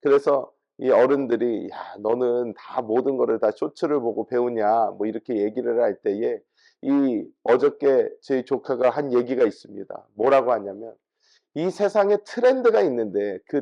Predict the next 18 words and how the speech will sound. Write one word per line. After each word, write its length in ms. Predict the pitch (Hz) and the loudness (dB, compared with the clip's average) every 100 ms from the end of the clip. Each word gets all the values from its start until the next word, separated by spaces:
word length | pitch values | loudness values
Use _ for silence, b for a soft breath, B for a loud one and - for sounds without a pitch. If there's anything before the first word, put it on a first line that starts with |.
| - | -4
트렌드를 840 | - 202 214 196 151 139 147 107 - | 0 4 4 4 0 2 2 0 -2
따라가기 680 | - 220 190 185 160 117 | 0 2 2 0 -2 -4
위해서는 580 | 110 113 107 110 123 107 - | -2 -2 -2 -6 -10 -12 -14
반드시 540 | - 160 - - - | -10 -6 -4 -6 -6
쇼츠를 480 | 294 170 - - 131 | -6 -6 -6 -6 -6
보아야 380 | 127 113 117 107 | 0 0 0 -4
된다. 400 | 92 - - _ _ b b b | -8 -10 -14 _ _ b b b
이 140 | 175 | -6
트렌드가 500 | - 240 254 226 226 | -2 0 2 2 2
어떻게 360 | 226 - 170 143 | 2 2 -2 -2
변화하는지를 1000 | - 139 156 165 156 143 127 127 135 - | 0 2 6 6 6 2 0 -2 -2 -2
볼, 260 | 120 117 - | -4 -4 -8
보기 320 | 123 123 120 101 | -8 -8 -8 -6
위해서는 500 | 101 95 113 - - _ _ _ | -6 -6 -8 -10 -10 _ _ _
반드시 640 | - 151 147 175 - 285 - | -8 -6 -4 -6 -4 -4 -4
이 120 | 269 | -6
트렌-, 460 | - - 165 151 - - | -4 -2 -2 -4 -6 0
아, 280 | 110 101 | 2 2